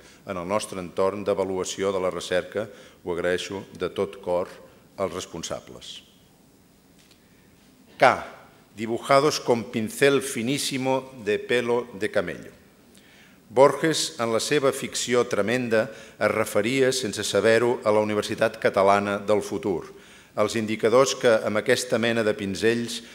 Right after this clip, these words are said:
esbossen un sistema universitari de recerca català que podria acostar-se als primers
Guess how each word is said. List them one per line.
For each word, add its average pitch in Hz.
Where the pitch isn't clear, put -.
esbossen 120
un 120
sistema 120
universitari 110
de 101
recerca 113
català 95
que 117
podria 117
acostar-se 107
als 110
primers 113